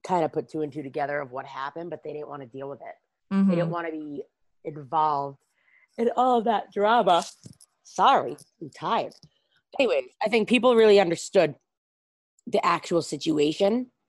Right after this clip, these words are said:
Speaker 1: And I did truly feel bad for Bailey and Da'Vonne because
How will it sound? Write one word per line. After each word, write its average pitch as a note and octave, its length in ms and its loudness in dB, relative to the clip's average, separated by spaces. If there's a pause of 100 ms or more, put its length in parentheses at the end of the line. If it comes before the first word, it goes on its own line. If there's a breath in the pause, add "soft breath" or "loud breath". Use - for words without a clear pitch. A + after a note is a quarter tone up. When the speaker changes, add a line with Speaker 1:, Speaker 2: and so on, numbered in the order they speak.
(380)
Speaker 1:
And F#3+ 220 2
I F#3+ 120 4
did A3+ 280 4
truly G3 460 4
feel F#3 380 4
bad E3 560 2
for - 160 0
Bailey D#3 380 2
and D3+ 120 -2
Da'Vonne E3 520 4
because D3+ 640 -2